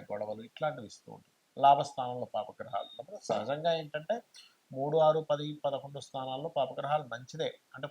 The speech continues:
పోరాడేటువంటి ప్రతిమను ఇస్తాయి. కానీ ఇక్కడ ఏమిటంటే మనం అర్థం చేసుకోవాల్సింది, లాభస్థానంలో పాపగ్రహం ఉన్నప్పుడు లాభాలు వస్తాయి, కానీ దాంతో కొ-, కొంత పోరాటం కూడా ఉంటుంది. వ్యయ స్థానంలో ఉన్నప్పుడు ఇన్వెస్ట్‌మెంట్స్ విషయంలో చూసుకోవాలి. అయితే ఏది ఎలా ఉన్నా కూడా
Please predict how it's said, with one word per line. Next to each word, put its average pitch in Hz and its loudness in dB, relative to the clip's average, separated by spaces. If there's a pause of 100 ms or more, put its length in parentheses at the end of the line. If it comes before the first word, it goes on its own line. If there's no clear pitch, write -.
పోరాడేటువంటి 147 2
ప్రతిమను 131 -8
ఇస్తాయి. 101 -10 (160)
కానీ 107 -10 (880)
ఇక్కడ 151 2 (100)
ఏమిటంటే 170 -2 (140)
మనం 120 -6
అర్థం 139 -6
చేసుకోవాల్సింది, 101 -4 (640)
లాభస్థానంలో 156 8
పాపగ్రహం 135 0
ఉన్నప్పుడు 120 -8
లాభాలు 127 8
వస్తాయి, 113 -8
కానీ 170 -4
దాంతో 143 0
కొ-, 127 -12
కొంత 123 -10 (120)
పోరాటం 110 0
కూడా 110 -6
ఉంటుంది. - -20 (720)
వ్యయ 170 4
స్థానంలో 170 2
ఉన్నప్పుడు 170 -4
ఇన్వెస్ట్‌మెంట్స్ 139 -10
విషయంలో 110 -10
చూసుకోవాలి. 113 -6
అయితే 147 -6 (180)
ఏది 143 -4 (100)
ఎలా 135 8 (140)
ఉన్నా 117 -10 (140)
కూడా - -2